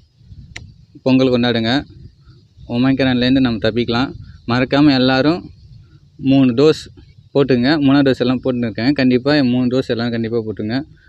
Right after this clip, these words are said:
அப்பதான் நம்ம உடம்ப நம்ம பார்த்துக்க முடியும். சரிங்களா? ஓகே வியூவர்ஸ், thanks all. இந்த வீடியோ பிடிச்சிருந்தா லைக் பண்ணுங்க, ஷேர் பண்ணுங்க, மறக்காம கமெண்ட் பண்ணுங்க. நம்ம சேனலை ஃபஸ்ட் டைம் பார்க்குறீங்கன்னா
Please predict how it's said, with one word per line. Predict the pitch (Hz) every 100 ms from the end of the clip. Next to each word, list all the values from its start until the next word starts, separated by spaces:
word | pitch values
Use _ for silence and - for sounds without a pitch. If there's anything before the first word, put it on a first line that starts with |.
| - 113
அப்பதான் | 101 127 135 151 -
நம்ம | 104 110 110
உடம்ப | 123 131
நம்ம | 127 110 92
பார்த்துக்க | 113 110 104
முடியும். | 98 95 - -
சரிங்களா? | 135 123 120 110 104 - - - - - - - - - - - _ - - -
ஓகே |
வியூவர்ஸ், | 123 127 123 123 - - -
thanks | 127 127 127
all. | 120 117 - - -
இந்த | 139
வீடியோ | 156 160
பிடிச்சிருந்தா | 143 147 139
லைக் | 139 131
பண்ணுங்க, | 127 131 127
ஷேர் | 131 127
பண்ணுங்க, | 117 113 117 131 _ _ _ 120
மறக்காம | 113 120 120
கமெண்ட் | 113 117 123
பண்ணுங்க. | 110 104 104 107 _ _ _ _ _ _ _ _
நம்ம | 120 117 117
சேனலை | 127 123 110
ஃபஸ்ட் | 104
டைம் | 123 117
பார்க்குறீங்கன்னா | 107 104 104 101 101